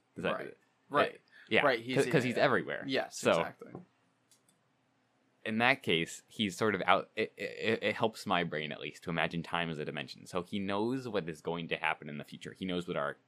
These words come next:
Speaker 1: quote-unquote fate will be, right? But then we also still have free, free agency, and we can,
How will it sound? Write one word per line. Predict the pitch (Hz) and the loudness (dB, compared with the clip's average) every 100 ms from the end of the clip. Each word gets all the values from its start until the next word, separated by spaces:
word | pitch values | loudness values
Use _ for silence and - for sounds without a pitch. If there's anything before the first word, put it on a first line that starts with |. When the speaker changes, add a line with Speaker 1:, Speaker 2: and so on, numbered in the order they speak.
| - | -4
Speaker 1:
quote-unquote | 92 85 80 78 - - | 0 0 -2 -6 -6 -2
fate | 104 71 - | -2 -2 -4
will | 78 | -8
be, | 78 76 - | -6 -6 -6
right? | 76 82 - _ _ _ _ _ _ _ _ _ _ _ 107 | -4 -4 -6 _ _ _ _ _ _ _ _ _ _ _ -4
But | 104 | -2
then | 101 104 | 0 0
we | 101 | 2
also | 92 101 117 | 2 2 0
still | 95 101 90 | -2 -2 2
have | 87 78 71 _ _ _ | 4 2 0 _ _ _
free, | - 101 92 90 - | -6 -4 -2 -4 -8
free | 101 95 | -6 -2
agency, | 90 87 76 - 73 64 _ _ _ _ _ _ _ _ _ _ _ _ _ _ - | -2 -4 -8 -10 -10 -10 _ _ _ _ _ _ _ _ _ _ _ _ _ _ -2
and | 87 80 | -2 -2
we | 78 92 | -4 -6
can, | - 92 80 | -2 -2 -2